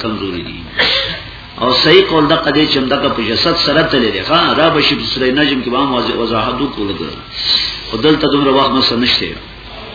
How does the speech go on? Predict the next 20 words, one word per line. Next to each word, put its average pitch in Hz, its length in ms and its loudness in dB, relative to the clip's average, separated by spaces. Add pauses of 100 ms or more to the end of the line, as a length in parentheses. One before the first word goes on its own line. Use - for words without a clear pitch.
(180)
او 117 100 2
دغه 151 180 4
اجمالي 143 380 4
خبر 143 260 4
یا 143 200 6
ساتئ، 135 440 2
ښه، 175 180 4 (560)
هم 131 100 0
بس 156 240 4
هم 143 160 2
تللی 160 200 6
دی، 170 140 4 (580)
ها؟ 156 100 2 (1160)
جسد 147 400 2
سره 170 280 2
د 180 100 4
روح 147 220 2
نه 123 100 0
تللی 98 280 -4
دی. 80 120 -6